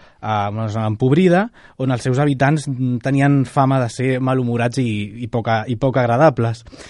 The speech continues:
Després es van traslladar a la zona nord-occidental, a Spital, on coneixeria a, a la mare d'Adolf. Ehm, el pare de Hitler es deia Alois, eh, S-, Sigruber, i una de les coses que Adolf sempre li va agrair molt al seu pare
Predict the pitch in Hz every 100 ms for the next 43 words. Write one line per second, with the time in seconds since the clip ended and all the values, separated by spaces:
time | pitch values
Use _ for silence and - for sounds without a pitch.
0 | - - - 135 127 - 165 180 147 127
1 | 127 127 123 117 113 117 107 101 127 123
2 | 120 127 143 143 135 117 113 123 123 117
3 | 117 127 123 - 127 120 120 170 196 -
4 | 117 110 104 - 151 147 175 202 - _
5 | - 139 156 160 147 143 135 127 131 139
6 | 147 135 117 117 110 107 107 - 117 110
7 | 131 135 113 107 120 113 98 98 - -
8 | _ - - - 117 113 110 107 107 104
9 | 101 92 - 110 101 113 113 110 - 127
10 | 120 110 127 127 113 117 120 127 120 110
11 | - 117 110 110 - 107 - - - -
12 | - - - 156 127 165 165 226 - -
13 | - - 131 139 151 147 139 - 139 -
14 | 139 135 131 139 131 127 131 127 127 127
15 | 127 127 139 135 131 117 123 117 127